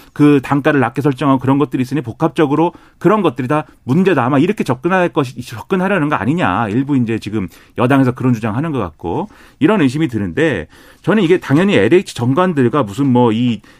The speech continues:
이 상황의 문제일 수도 있겠지만 건설 산업에 대해서 조금이라도 관심이 있거나 조금이라도 이해관계가 있는 분들은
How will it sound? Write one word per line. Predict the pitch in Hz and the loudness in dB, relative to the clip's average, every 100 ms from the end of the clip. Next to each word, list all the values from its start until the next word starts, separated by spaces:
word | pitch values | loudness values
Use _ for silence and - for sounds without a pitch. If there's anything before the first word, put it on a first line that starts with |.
| - | -6
이 | 127 | -2
상황의 | 160 214 202 185 | -2 0 0 0
문제일 | 107 135 170 135 | 0 2 2 2
수도 | - | 0
있겠지만 | 151 131 127 101 139 82 - _ _ - | -4 -4 -6 -6 -4 -6 -12 _ _ -4
건설 | 135 175 247 | 0 2 2
산업에 | 220 202 165 151 | 2 2 2 2
대해서 | 107 143 | 0 -4
조금이라도 | - 160 202 190 160 143 110 | -6 -2 2 2 2 0 -2
관심이 | - 135 156 170 | 0 0 0 0
있거나 | 120 120 131 127 | 0 0 0 -2
조금이라도 | 123 147 151 | -2 -2 -2
이해관계가 | 107 143 151 147 117 | 0 0 0 0 0
있는 | 104 131 | 0 0
분들은 | 110 90 101 156 85 | -2 -4 -4 -4 -6